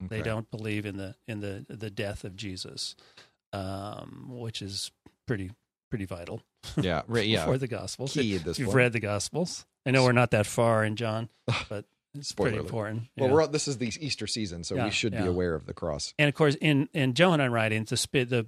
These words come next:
Speaker 1: the witness of the Spirit, um, as one who, um, you don't need someone else to teach you this. You have the anointing of the Spirit. As two places, I think, where he talks about these th-, themes. In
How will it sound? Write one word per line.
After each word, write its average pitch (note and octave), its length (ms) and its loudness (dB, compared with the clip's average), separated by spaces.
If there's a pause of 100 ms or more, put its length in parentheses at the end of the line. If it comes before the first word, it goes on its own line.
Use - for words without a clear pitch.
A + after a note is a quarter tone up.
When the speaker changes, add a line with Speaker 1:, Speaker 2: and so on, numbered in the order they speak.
(120)
Speaker 1:
the C#3+ 80 4
witness C#3+ 300 2
of A#2 100 0
the A2 60 -8
Spirit, G#2 560 -2
um, G#2+ 380 -2
as A2 260 -2
one A2+ 360 -2
who, A2 720 -2 (400)
um, G#2+ 580 -6
you C#3+ 220 2
don't B2 300 0
need B2 300 -4
someone G#2+ 240 -4
else G#2 200 -2
to - 100 -12
teach E3+ 240 -2
you E3+ 60 2
this. D#3+ 200 0
You B2+ 100 -2
have B2 200 0
the B2+ 60 -2
anointing A#2+ 360 -4
of A2+ 80 -4
the A#2+ 60 -6
Spirit. B2 460 0 (760)
As A2+ 240 -4
two E3 260 -2
places, A#2+ 480 -4
I G#2+ 60 -6
think, A#2 260 -8
where A2+ 100 -10
he G#2+ 60 -8
talks A#2+ 260 -8
about G#2+ 180 -8
these A2+ 300 -6
th-, A2+ 180 -10
themes. A2+ 360 -8
In G2+ 140 -6